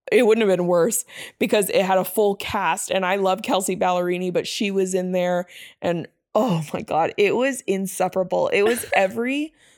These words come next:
Speaker 1: possible, like,
Speaker 2: Cliche
Speaker 1: um,
Speaker 2: about the seventies?
Speaker 1: yes,
Speaker 2: Yeah.
Speaker 1: yes,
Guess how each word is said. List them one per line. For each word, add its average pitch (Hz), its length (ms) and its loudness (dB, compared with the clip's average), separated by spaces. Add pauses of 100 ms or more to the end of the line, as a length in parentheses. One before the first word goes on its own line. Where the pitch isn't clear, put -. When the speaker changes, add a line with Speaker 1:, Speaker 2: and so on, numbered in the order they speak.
(180)
Speaker 1:
possible, 196 800 0
like, 170 500 -2 (840)
Speaker 2:
Cliche 175 480 0
Speaker 1:
um, 208 60 0
Speaker 2:
about 214 220 -6
the 214 60 -10
seventies? 196 360 -4
Speaker 1:
yes, 185 440 2
Speaker 2:
Yeah. 202 280 0
Speaker 1:
yes, 190 320 2